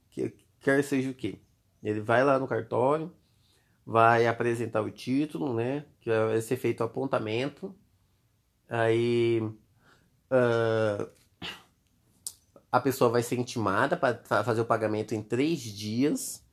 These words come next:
certo? Deu os três dias, ela não fez o pagamento, o, o cartório vai protestar aquele título, certo? E vai devolver ele para o credor. Aí o que acontece depois?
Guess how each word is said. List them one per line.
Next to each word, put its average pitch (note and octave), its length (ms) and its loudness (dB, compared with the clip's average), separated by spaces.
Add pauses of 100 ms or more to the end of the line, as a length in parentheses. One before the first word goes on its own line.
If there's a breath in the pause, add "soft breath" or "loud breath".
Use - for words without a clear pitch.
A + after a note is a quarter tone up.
(300)
certo? C3 560 0 (540 soft breath)
Deu D3+ 280 6
os E3+ 100 2
três E3 320 2
dias, A#2 520 -2
ela A#2 200 2
não C3+ 160 2
fez C#3+ 240 0
o C3+ 60 -10
pagamento, A#2 680 0 (340 soft breath)
o, A#2 460 2
o A#2 60 2
cartório A2 460 2
vai A2 180 4
protestar E3 880 -2
aquele B2 340 -4
título, B2 580 -6 (120)
certo? A#2+ 420 -2
E B2 40 0
vai B2+ 160 4
devolver C#3 760 2 (360 soft breath)
ele C3 260 4
para D3 220 4
o D3 40 -4
credor. E3 460 -2 (720)
Aí - 140 -2
o - 20 -12
que G#3+ 80 2
acontece F#3 500 0
depois? - 600 -6